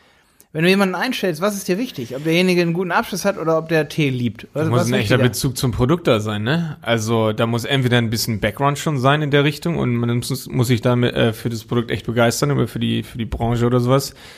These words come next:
Speaker 2: Oder man muss halt so halt ein riesen Interesse daran irgendwie mitbringen, ne? Auf jeden Fall. Also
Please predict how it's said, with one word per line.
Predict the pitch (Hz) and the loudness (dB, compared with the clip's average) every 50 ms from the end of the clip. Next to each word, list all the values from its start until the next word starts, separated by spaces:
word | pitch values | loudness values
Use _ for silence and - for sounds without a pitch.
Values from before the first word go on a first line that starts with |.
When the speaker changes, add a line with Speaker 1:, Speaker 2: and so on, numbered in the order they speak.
| - - - - | -20 -10 0 4
Speaker 2:
Oder | 143 135 160 160 135 | 6 6 6 6 6
man | 123 127 123 123 | 4 4 2 2
muss | 123 120 - | 2 2 4
halt | 131 120 117 113 - - - - - | 4 4 4 2 -2 -10 -12 -12 -8
so | - 120 104 123 147 165 123 | -6 -2 0 2 2 2 2
halt | 107 117 107 | 2 0 0
ein | 107 117 117 117 | -2 -2 -4 -2
riesen | 120 120 120 117 117 117 117 120 120 | -2 -2 -2 -2 -4 -4 -2 -2 -2
Interesse | 117 113 - - 143 - - 135 | -2 -2 -2 -2 -2 -2 -2 -2
daran | 107 117 110 113 113 113 113 | -2 0 -2 -2 -4 -4 -6
irgendwie | - 120 120 117 110 110 110 110 | -8 -8 -8 -6 -4 -6 -6 -4
mitbringen, | 110 113 101 - - - 101 95 101 | -6 -8 -8 -8 -8 -8 -8 -8 -6
ne? | 110 127 143 143 127 - | -6 -6 -6 -6 -8 -12
Auf | 101 - | -10 -6
jeden | 120 117 110 | -6 -6 -6
Fall. | 107 - 147 165 143 104 98 | -4 -2 -2 -2 -2 -4 -6
Also | - 117 117 117 127 123 117 110 - - | -4 -2 2 4 4 4 4 2 0 -6